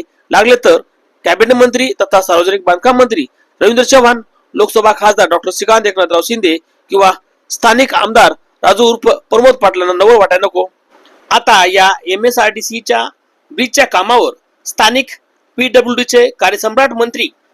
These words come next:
रवींद्र चव्हाण, कार्यसम्राट खासदार डॉक्टर श्रीकांत शिंदे किंवा कार्यसम्राट आमदार राजू पाटील हे लोकप्रतिनिधी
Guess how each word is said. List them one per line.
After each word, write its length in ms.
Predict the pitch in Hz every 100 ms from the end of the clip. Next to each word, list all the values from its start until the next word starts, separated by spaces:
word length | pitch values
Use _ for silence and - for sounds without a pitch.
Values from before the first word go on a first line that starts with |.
| _
रवींद्र 260 | 165 185 180
चव्हाण, 380 | 180 185 220 254 - _ _ _ _
कार्यसम्राट 560 | - 214 220 220 247 247
खासदार 320 | 202 208 160 143 _ _ 180
डॉक्टर 200 | 190 226
श्रीकांत 380 | - 240 247 247
शिंदे 400 | 247 233 143 - _ _ _
किंवा 260 | 214 185 165 - _ _ -
कार्यसम्राट 520 | 214 247 247 247 247
आमदार 380 | - 208 196 151 - _ -
राजू 240 | 170 196
पाटील 400 | 220 214 220 156 160 _ _ _
हे 220 | 240 220 220 294 _ _ _
लोकप्रतिनिधी 840 | 185 254 277 247 226 262 269 180